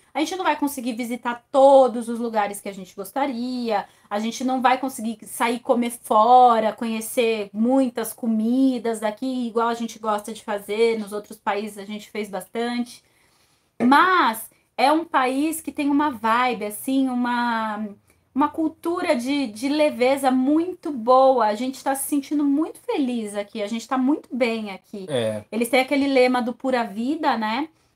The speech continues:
Speaker 1: Que é, que significa, o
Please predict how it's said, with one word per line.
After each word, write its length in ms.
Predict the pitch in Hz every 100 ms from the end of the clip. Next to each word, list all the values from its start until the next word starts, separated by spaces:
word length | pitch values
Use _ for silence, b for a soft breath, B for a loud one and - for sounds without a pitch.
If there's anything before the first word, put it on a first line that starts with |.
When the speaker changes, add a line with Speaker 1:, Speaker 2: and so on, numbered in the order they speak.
| _
Speaker 1:
Que 220 | - 240
é, 240 | 226 226 226
que 120 | 330
significa, 760 | - 392 440 440 370 370 - 440 427 381 320 254 208
o 60 | 202